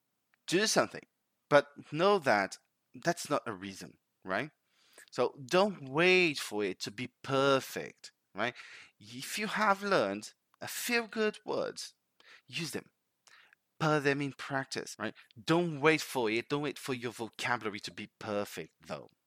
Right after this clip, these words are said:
You have, if you have learned a few good words, use them. Put them in practice instead of waiting to learn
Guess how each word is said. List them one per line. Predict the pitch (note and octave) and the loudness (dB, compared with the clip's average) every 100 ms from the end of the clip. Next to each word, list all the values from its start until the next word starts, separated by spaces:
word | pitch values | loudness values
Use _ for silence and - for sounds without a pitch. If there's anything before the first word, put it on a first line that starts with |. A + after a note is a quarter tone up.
| _ _ _ _ _ - _ _ _ - | _ _ _ _ _ -20 _ _ _ -12
You | C#3+ D#3 | -8 -4
have, | D#3 D3+ A#2+ - | 4 6 6 0
if | - | -2
you | G3+ | 0
have | G3+ F#3+ | 0 0
learned | G3 G3 F3+ F3 - - _ | 4 6 6 2 -8 -20 _
a | - | -12
few | - A3+ G3+ | -2 0 0
good | G#3+ F#3+ E3+ | -4 -4 2
words, | G3+ A3+ A3+ - _ _ _ _ | 4 4 0 -10 _ _ _ _
use | D3+ F#3 | -6 -6
them. | A#2+ - _ _ _ - _ _ _ _ G3+ | -6 -10 _ _ _ -20 _ _ _ _ 2
Put | - D#3 | 2 2
them | E3+ F3 | 0 0
in | E3+ | -4
practice | - D#3+ D3+ - - - - _ _ - | -2 0 0 -4 -8 -8 -18 _ _ -14
instead | - D#3 C#3+ | -2 2 4
of | C#3 A#2+ A2+ A#2 | 4 2 -8 2
waiting | E3 A#3 B3 - A#2+ A2+ | 6 6 2 -6 -8 -6
to | - A2 | -6 -2
learn | A2+ B2+ B2 | 4 4 2